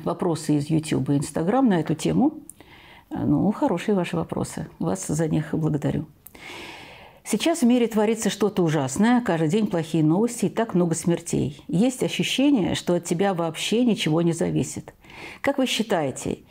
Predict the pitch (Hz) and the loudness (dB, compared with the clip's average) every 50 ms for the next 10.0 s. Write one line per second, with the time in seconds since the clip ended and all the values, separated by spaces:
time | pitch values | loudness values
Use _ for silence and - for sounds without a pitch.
0 | - - - - 202 262 277 269 - 214 202 208 190 180 190 175 165 - - - | -20 -16 -2 0 2 2 2 0 2 2 4 4 4 2 2 0 -2 -2 -4 0
1 | - 285 277 - 190 - - - 190 190 - 190 156 151 170 160 160 - 202 240 | 0 0 0 0 -4 -4 -2 -4 -4 -2 0 -2 0 0 0 -2 0 2 2 2
2 | 285 - - 180 165 - - - - - - - - - - 190 185 180 175 156 | 2 2 0 -6 -6 -6 -12 -18 -18 -20 -18 -10 -10 -4 -2 -2 0 0 -2 -2
3 | - 170 165 156 160 185 233 269 262 220 170 - - - - - _ _ _ - | -2 -2 0 2 2 4 4 4 4 2 2 0 -2 -6 -16 -16 _ _ _ -4
4 | - 170 151 165 156 143 - 175 202 214 190 180 170 165 156 - - - - - | -4 -2 0 0 0 0 0 0 0 2 0 0 0 0 -4 -4 -8 -18 -16 -8
5 | - 185 180 160 160 - - - - - - - - - - - - - _ _ | -2 -2 0 0 0 -2 -2 -4 -6 -8 -6 -8 -8 -10 -10 -14 -18 -20 _ _
6 | _ _ _ _ _ _ _ _ _ _ _ _ _ _ _ _ _ - - - | _ _ _ _ _ _ _ _ _ _ _ _ _ _ _ _ _ -20 -20 -20
7 | - - - - - - - - - 254 262 - 254 214 180 165 185 190 185 175 | -20 -20 -20 -20 -20 -20 -18 -4 0 0 2 2 2 0 2 2 2 2 2 0
8 | 170 - 180 156 160 160 156 156 156 165 156 139 - 196 185 175 175 160 151 156 | 0 0 0 0 2 2 2 2 2 2 0 -2 -2 -2 -2 0 0 0 0 0
9 | 156 147 151 156 147 - 147 156 151 143 147 151 156 156 170 160 170 226 254 277 | 0 2 0 0 0 0 0 0 0 2 2 0 0 0 -2 -2 0 0 0 0